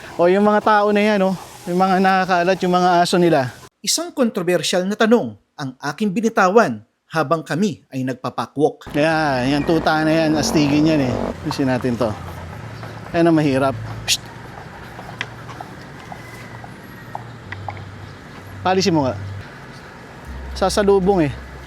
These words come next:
Speaker 1: Hindi lahat friendly, boy.
Speaker 2: Pangalanan natin siyang Brownie, ang aspin sa kanto namin. At ganito ang ugali niya tuwing kami ay dadaan sa kanyang teritoryo.
Speaker 1: Pinahawi ko kay Rodel at ano yan eh, delikado.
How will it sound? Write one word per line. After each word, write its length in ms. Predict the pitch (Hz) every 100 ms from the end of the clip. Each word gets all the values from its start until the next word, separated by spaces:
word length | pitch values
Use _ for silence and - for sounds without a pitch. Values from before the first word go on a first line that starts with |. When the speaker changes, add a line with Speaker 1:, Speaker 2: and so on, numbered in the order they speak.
| - - - - - - - -
Speaker 1:
Hindi 240 | 190 214
lahat 160 | 196 196
friendly, 480 | 190 190 190 190 196
boy. 480 | 175 196 190 143 120 - - _ 269
Speaker 2:
Pangalanan 480 | 285 285 285 285
natin 320 | 214 185 190 190
siyang 320 | - 185 180 _
Brownie, 640 | 127 123 151 139 196 131 92 _ _ -
ang 160 | 123 117
aspin 560 | 151 143 - 226 127 101 -
sa 160 | -
kanto 400 | - 131 147 180
namin. 480 | 185 143 135 143 98
At 320 | 208 208 -
ganito 560 | 143 180 180 - 226 247
ang 160 | 220 208
ugali 480 | 160 165 175 208
niya 320 | 247 156 101 _ _
tuwing 320 | - 143 151
kami 240 | 170 175 190
ay 160 | 185
dadaan 560 | 202 185 220 226 131 104 _ -
sa 160 | - -
kanyang 320 | 120 120 139 -
teritoryo. 640 | 208 202 143 131 151 - -
Speaker 1:
Pinahawi 560 | 170 165 175 175 180 175
ko 80 | 175
kay 100 | 170
Rodel 320 | 170 175 156
at 80 | 156 151
ano 80 | 160
yan 240 | 170 156
eh, 120 | 139 131 - - - - -
delikado. 720 | 147 156 151 165 151 151 160